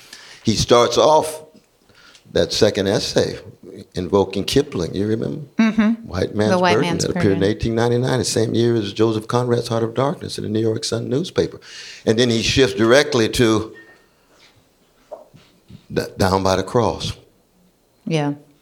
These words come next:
Speaker 1: Down by the cross. Back to the biblical literacy that, that you talked about. And what does that cross really mean for him? So when I teach Baldwin,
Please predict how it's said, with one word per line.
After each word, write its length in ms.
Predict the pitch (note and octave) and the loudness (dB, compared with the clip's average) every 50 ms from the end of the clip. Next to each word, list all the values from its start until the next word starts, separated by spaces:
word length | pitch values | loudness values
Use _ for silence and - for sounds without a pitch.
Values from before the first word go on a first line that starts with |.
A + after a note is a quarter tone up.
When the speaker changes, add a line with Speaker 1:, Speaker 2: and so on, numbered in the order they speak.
| _ _ _ _ - | _ _ _ _ -8
Speaker 1:
Down 640 | - - - B1 B1 - - - - G2+ - G#1+ | -6 -6 -4 -4 -4 -6 -6 -6 -6 -6 -6 -6
by 160 | - G1+ G1+ - | -4 -4 -4 -4
the 100 | - - | -4 -6
cross. 640 | - - - A#2 G#2+ G#2+ G1+ - - - - - - - - - - - - - - | -6 -4 -2 -2 0 0 -2 -4 -6 -8 -12 -12 -16 -20 -20 -20 -20 -20 -20 -12 -6
Back 260 | - D#2 D#2+ G2 - | -4 -2 -2 -2 -2
to 100 | - G#2+ | -2 -2
the 80 | F#2 F2+ | -2 0
biblical 460 | F2+ - G2+ F#2+ F#2 F#2+ - - G#2 | 0 -2 -2 -2 -2 -6 -6 -4 -4
literacy 480 | G2 F#2+ G#2 A2+ A#2+ A#2+ - - - F2 | -2 -2 -2 -2 -2 -4 -4 -6 -8 -8
that, 340 | E2 F2 F2+ - - - - | -8 -8 -8 -8 -10 -10 -8
that 220 | - E2 - - | -8 -8 -8 -8
you 80 | D2+ D2 | -10 -10
talked 320 | - - A2 G#2+ - - | -8 -6 -6 -6 -6 -4
about. 160 | F2 F2+ F2+ | -2 -2 -2
And 80 | F2+ F2+ | 2 2
what 140 | G#2+ A2 F#2 | 2 2 2
does 80 | F#2 | 2
that 200 | F2+ F#2 F#2 - - - - - - - - | 0 0 0 -2 -6 -14 -18 -20 -20 -20 -4
cross 380 | - - B2 A2 G2+ G2+ - | 0 2 2 2 0 -2 -6
really 220 | G2+ G2+ - - F#2 | -6 -6 -6 -6 -8
mean 800 | F#2+ G2+ G#2+ A2+ B2 C3 C#3 C3+ C3+ C3 A#2+ A2 G#2+ G#2 F#2 - - - | -10 -10 -6 -4 -2 0 0 0 0 0 0 0 -2 -2 -4 -6 -10 -12
for 180 | - - F#2+ | -8 -6 -2
him? 220 | F#2 F#2+ G2 E2+ - - - - - | 0 0 0 -2 -4 -8 -16 -18 -16
So 100 | - - | -6 -2
when 120 | F#2+ G2 A2 | 2 4 4
I 100 | C#3 D3+ | 4 2
teach 440 | D3+ - - E3+ F3+ F3 - - - | 2 0 0 0 -2 -2 -6 -2 0
Baldwin, 500 | G2 G2 E2+ D2+ C2+ C#2+ D2+ D2+ E2+ F#2 | 2 4 4 2 0 -2 -4 -6 -6 -8